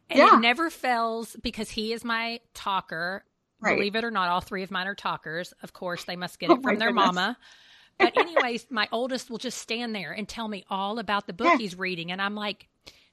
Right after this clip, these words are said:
Speaker 1: there's this whole space on the other side of
Speaker 2: Right.
Speaker 1: the island where
Speaker 2: That's
Speaker 1: no
Speaker 2: why we
Speaker 1: one
Speaker 2: have
Speaker 1: is standing.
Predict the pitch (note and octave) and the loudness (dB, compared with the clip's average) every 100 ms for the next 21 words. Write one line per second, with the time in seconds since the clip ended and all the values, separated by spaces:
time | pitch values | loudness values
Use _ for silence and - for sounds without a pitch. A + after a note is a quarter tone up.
0 | - A#3 B3 C#4 - - B3+ D4+ - - | -10 -8 -6 -8 -8 -6 -6 -6 -8 -10
1 | D#4 D#4+ - G#3+ G3 - A3+ A#3 D4 - | -8 -6 -6 -6 -6 -4 -4 -4 -6 -2
2 | B3+ C4 D4 A3+ A#3+ - A#3 C4+ B3+ D#3+ | 6 8 8 8 6 8 8 8 2 -4
3 | E3 A#3 B3+ A#3+ F4 E4+ G4+ D#4+ - C#4 | -2 4 6 8 8 8 6 4 4 4